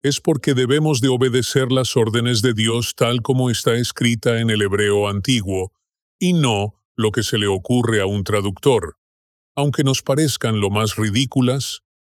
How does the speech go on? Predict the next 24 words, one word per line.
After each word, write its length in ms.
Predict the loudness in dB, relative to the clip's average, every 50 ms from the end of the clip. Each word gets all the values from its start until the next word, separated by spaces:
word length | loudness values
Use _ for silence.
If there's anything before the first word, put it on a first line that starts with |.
| _ _ _ _ _ _
que 120 | -2 0 0
como 240 | 2 0 0 0
podemos 420 | 0 2 2 4 4 4 2 0 0
ver 220 | 0 0 0 0
no 140 | 0 -2 0
lo 120 | 0 -2
son, 380 | 0 0 -2 -2 -2 -6 -12 -18 _ _ _ _ _ _ _ _ _ -2
ya 120 | -2 0
que 140 | 0 0 0
como 300 | 0 0 2 2 0 0
hemos 240 | 0 0 0 0 2
visto, 480 | 0 0 0 0 -2 -2 -2 -2 -6 _ _ _ _ _ _ _ _ _
el 180 | -2 0 2 2
no 120 | 2 4
respetar 520 | 2 2 0 2 0 2 2 2 2 4
una 160 | 4 2 2 2
orden 360 | 2 2 2 2 2 0 0
que 120 | 0 2
da 120 | 2 2 2
Dios 340 | 2 2 2 2 0 0
en 120 | -2 -2 0
Génesis 480 | 0 0 0 0 0 0 -2 -2 -2
dos 240 | 0 0 -2 0 -2
veinticuatro 800 | -2 -2 -2 -4 -4 0 0 0 0 0 -2 -2 -2 -2 -2